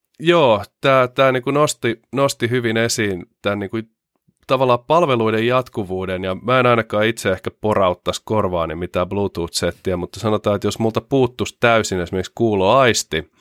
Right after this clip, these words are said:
niin kyllä tommonen cochlear-implantti, mit-, mitä se nyt suomeksi ikinä onkaan, välikorvasiirrännäinen tai vastaava, niin voisi olla ihan hyvä, mutta niissä ei ilmeisesti ole kuitenkaan kauhean hyvä resoluutio, mutta mä uskon, että jossain vaiheessahan saavutetaan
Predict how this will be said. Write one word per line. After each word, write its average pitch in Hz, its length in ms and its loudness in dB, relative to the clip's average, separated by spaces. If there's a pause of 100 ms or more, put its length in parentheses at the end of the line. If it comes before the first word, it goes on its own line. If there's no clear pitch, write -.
(520)
niin 95 360 -2
kyllä 98 180 2
tommonen 101 320 2
cochlear-implantti, 95 1120 0
mit-, 95 240 -8
mitä 98 260 -2
se 98 120 -6
nyt 95 80 -4
suomeksi 92 460 0
ikinä 92 280 0
onkaan, 92 300 0
välikorvasiirrännäinen 87 1700 -2
tai 90 200 0
vastaava, 85 580 -2
niin 85 180 -8 (440)
voisi 113 240 2
olla 104 180 2
ihan 98 220 -2
hyvä, 110 260 2
mutta 92 340 -4 (220)
niissä 117 360 2
ei 113 80 4
ilmeisesti 104 580 -2
ole 90 120 -2
kuitenkaan 92 440 -4 (160)
kauhean 113 460 2
hyvä 98 200 0
resoluutio, 95 840 -2 (680)
mutta 107 440 2 (240)
mä 117 100 4
uskon, 120 300 2
että 104 120 -2
jossain 117 320 2
vaiheessahan 95 540 -2
saavutetaan 95 800 0